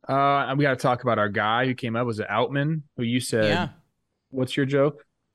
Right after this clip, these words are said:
Speaker 2: I didn't make a joke. I didn't say doesn't get Outman.
Speaker 1: You did say
Speaker 2: I
Speaker 1: that.
Speaker 2: said that.
Speaker 1: Uh, first game, they just went, you know, that was, I think that was the game where he went off as well, right?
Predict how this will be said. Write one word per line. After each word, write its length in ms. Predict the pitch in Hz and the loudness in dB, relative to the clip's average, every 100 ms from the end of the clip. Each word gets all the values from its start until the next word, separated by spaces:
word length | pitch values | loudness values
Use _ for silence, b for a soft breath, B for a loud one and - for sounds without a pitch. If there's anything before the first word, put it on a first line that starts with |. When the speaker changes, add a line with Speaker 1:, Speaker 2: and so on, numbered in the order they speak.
| - | -2
Speaker 2:
I 300 | 147 160 156 | 2 4 4
didn't 200 | 147 135 | 2 0
make 200 | 123 110 | -4 -6
a 40 | |
joke. 320 | 104 104 101 110 | -10 -12 -12 -10
I 120 | 120 | -8
didn't 220 | 123 113 | -8 -10
say 500 | 127 117 110 107 95 _ _ 110 104 | -10 -10 -10 -12 -16 _ _ -20 -12
doesn't 360 | 127 135 127 110 | -8 -6 -6 -10
get 260 | 104 98 - | -14 -16 -18
Outman. 540 | 98 101 101 104 104 104 _ _ _ _ _ _ _ _ _ _ _ _ _ _ _ _ _ | -16 -16 -18 -18 -16 -16 _ _ _ _ _ _ _ _ _ _ _ _ _ _ _ _ _
Speaker 1:
You 160 | - 107 | -6 -4
did 240 | 110 87 | -4 -8
say 140 | - - - | -8 -10 -8
Speaker 2:
I 60 | - | -10
Speaker 1:
that. 120 | - | -12
Speaker 2:
said 140 | - - | -14 -6
that. 80 | - | 2
Speaker 1:
Uh, 220 | 165 165 | 4 4
first 360 | 156 185 185 - | 2 2 2 2
game, 240 | 175 165 | 2 4
they 80 | 156 | 2
just 220 | 139 131 | 2 0
went, 320 | 131 127 117 107 - | -2 -4 -4 -12 -8
you 100 | 120 | -4
know, 140 | 104 | -2
that 120 | 107 | 2
was, 180 | 113 110 | 2 2
I 80 | 123 | -2
think 200 | - 123 | -4 -2
that 140 | 107 113 | 2 2
was 100 | 110 | 2
the 80 | 107 | 0
game 200 | 107 104 | -2 -2
where 80 | 98 | -2
he 140 | 104 | -2
went 140 | 104 98 | 0 -2
off 180 | 95 | -4
as 140 | 95 98 | -6 -4
well, 240 | 107 98 | -2 -2
right? 220 | 90 104 | -4 -6